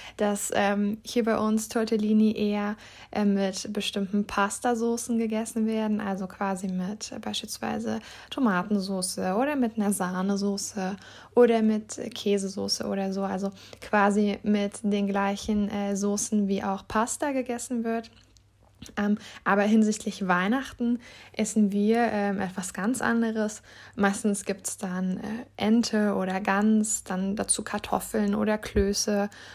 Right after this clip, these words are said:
und, ähm, natürlich noch Gemüse dazu, beispielsweise Rotkohl oder Rosenkohl. Also ja, kurzum auch, <laughs> wieder nicht so unbedingt ein Gericht, ähm, was so meinen Vorstellungen entspricht.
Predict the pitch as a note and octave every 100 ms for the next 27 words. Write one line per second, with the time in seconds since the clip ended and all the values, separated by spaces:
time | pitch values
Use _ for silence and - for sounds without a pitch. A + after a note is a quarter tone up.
0 | - - G#3 G3+ F#3+ - G3 F#3 F#3+ F#3
1 | F#3 - G#3 - A3+ B3 C#4 A#3+ G#3 G3+
2 | - G#3+ G3+ F#3 F#3 G#3+ - G#3 G3 F#3+
3 | G3+ G3+ G3 - G#3 A3 A3 - A3 G#3+
4 | G#3+ G3+ G3 F#3+ F#3+ G3 G#3 A3 A3+ G#3+
5 | - G#3 G#3 - F#3 F#3+ F#3+ G3 - -
6 | - - - G3 G#3 G#3 - A#3 A#3 -
7 | G#3+ - G#3 G#3 G#3+ - - A#3+ A3+ A#3
8 | - G3+ A3 G#3+ G#3+ A3 - - A#3+ B3+
9 | A3 A3+ A3+ - G3+ G#3 G3 G3+ G#3 A#3
10 | A3 - G3+ G3 G#3 G3+ - - - -
11 | G3 G#3 G#3+ G3 F#3 G#3+ A3 A#3 A3 -
12 | F#3+ F#3 F3+ F3+ - - F#3 -